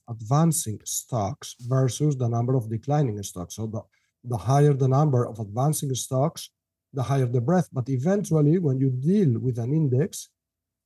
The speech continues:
indirectly, you are also measuring breadth, because if the index is not going up, it means most likely, because especially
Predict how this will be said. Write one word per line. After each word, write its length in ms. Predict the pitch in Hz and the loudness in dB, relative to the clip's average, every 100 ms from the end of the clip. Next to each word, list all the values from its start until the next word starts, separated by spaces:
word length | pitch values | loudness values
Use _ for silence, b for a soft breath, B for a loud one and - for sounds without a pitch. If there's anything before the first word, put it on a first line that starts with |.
| - | -4
indirectly, 960 | 143 135 131 131 196 220 151 147 202 - | 0 2 2 4 2 4 6 6 4 0
you 160 | 147 | 0
are 140 | 139 - | 0 -2
also 380 | 190 233 - 170 | -4 -2 -2 -2
measuring 760 | 147 147 139 156 165 190 233 - | 0 2 4 4 4 4 0 -8
breadth, 500 | 113 160 226 117 - _ | 0 2 4 2 -4 _
because 360 | 135 - 208 160 | -2 2 2 2
if 180 | 156 139 | 0 0
the 140 | 147 | -2
index 520 | 226 294 247 170 123 - | 2 2 4 4 2 -2
is 160 | 160 | 0
not 240 | 156 139 147 | 0 0 -2
going 300 | 180 196 202 | -2 0 2
up, 360 | 170 208 - _ _ | 4 2 0 _ _
it 100 | 139 | -6
means 420 | 139 165 185 202 | -2 0 0 -2
most 420 | 190 151 165 180 170 | -4 -4 -2 0 2
likely, 460 | 180 180 170 202 | 4 4 4 2
because 460 | 208 170 151 143 - | 0 -2 -2 -4 -4
especially 680 | 123 - 233 233 233 254 311 | -12 -4 -4 0 0 2 0